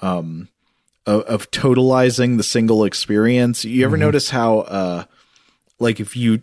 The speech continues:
Speaker 1: if you do something one time that somebody doesn't like, sometimes they'll be like, "Why are you always doing this?" But in fact, you did it
Speaker 2: <laughs>
Speaker 1: once.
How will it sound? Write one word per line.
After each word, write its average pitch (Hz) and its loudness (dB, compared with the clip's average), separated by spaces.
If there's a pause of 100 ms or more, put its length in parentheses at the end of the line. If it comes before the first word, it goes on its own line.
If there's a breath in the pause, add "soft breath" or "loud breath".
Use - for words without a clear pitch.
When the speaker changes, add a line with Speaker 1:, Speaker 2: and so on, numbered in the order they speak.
Speaker 1:
if 123 -6
you 117 0
do 127 2
something 127 0
one 123 2
time 113 2
that 113 0
somebody 117 2
doesn't 110 2
like, 104 0
sometimes 113 0
they'll 113 2
be 110 2
like, 101 2
"Why 104 2
are 113 2
you 107 2
always 101 2
doing 107 2
this?" 120 0
But 101 -2
in 98 2
fact, 98 -2
you 110 2
did 110 2
it 107 0
Speaker 2:
<laughs> 98 -2
Speaker 1:
once. 110 0